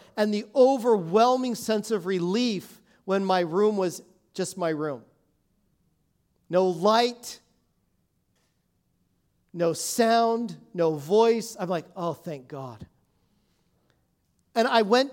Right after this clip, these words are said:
and I, and I sat on the floor again at the back of the room 'cause I was like, "Oh my gosh, if he comes again, you know, at least to be the farthest place I can be away from him."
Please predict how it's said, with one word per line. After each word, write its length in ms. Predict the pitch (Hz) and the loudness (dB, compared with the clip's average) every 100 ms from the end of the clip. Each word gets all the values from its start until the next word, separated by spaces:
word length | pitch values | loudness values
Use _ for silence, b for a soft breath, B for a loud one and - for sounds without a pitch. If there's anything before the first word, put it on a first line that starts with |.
| - | -2
and 120 | 226 | 0
I, 80 | 220 | 2
and 140 | 226 | 2
I 80 | 214 | 0
sat 360 | 190 - 226 247 | 0 2 2 2
on 80 | |
the 100 | 254 | -2
floor 540 | - - 214 214 226 269 | -4 -2 2 2 2 0
again 540 | 185 143 185 196 240 262 | -6 -2 0 0 -2 -6
at 140 | 185 | -6
the 80 | 185 | -2
back 320 | 196 202 202 | 0 0 -2
of 80 | 247 | -2
the 100 | 226 | 0
room 340 | 190 175 190 | 0 0 -2
'cause 160 | 196 190 | -4 0
I 140 | 202 | 0
was 140 | 208 190 | 0 -2
like, 200 | 170 175 | -2 -2
"Oh 80 | |
my 120 | 190 185 | -2 0
gosh, 220 | 180 175 | -2 -4
if 60 | |
he 80 | 175 | -6
comes 240 | 180 185 180 | -4 -2 -4
again, 400 | 175 185 175 156 b b b b b _ _ | -4 -4 -6 -10 b b b b b _ _
you 160 | 196 165 | -10 -6
know, 240 | 143 143 - _ _ _ _ _ _ _ _ _ _ _ _ _ _ _ _ _ _ 190 | -6 -8 -12 _ _ _ _ _ _ _ _ _ _ _ _ _ _ _ _ _ _ 0
at 80 | |
least 360 | 196 247 - - | 2 2 0 -6
to 60 | 226 | -4
be 120 | 226 | 0
the 100 | 214 | 0
farthest 460 | - 220 220 220 - | 2 2 2 0 0
place 220 | 214 208 | 0 0
I 80 | 190 | -2
can 240 | 196 196 | -2 -2
be 120 | 190 | -2
away 340 | 190 151 202 254 | -4 0 0 0
from 240 | - 190 | -2 -8
him." 280 | 151 151 | -6 -8